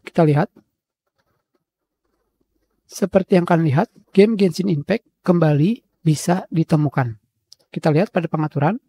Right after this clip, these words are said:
Di sini. Ini adalah tempat penyimpanan game Genshin Impact. Tentunya kalian bebas menaruh game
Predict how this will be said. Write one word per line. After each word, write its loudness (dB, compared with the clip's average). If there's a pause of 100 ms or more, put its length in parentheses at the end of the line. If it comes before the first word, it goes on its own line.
(1500)
Di -4
sini. -4 (2000)
Ini 0
adalah 0
tempat -2
penyimpanan -2
game -2
Genshin -4
Impact. -6
Tentunya -2
kalian 0
bebas 0
menaruh 0
game -2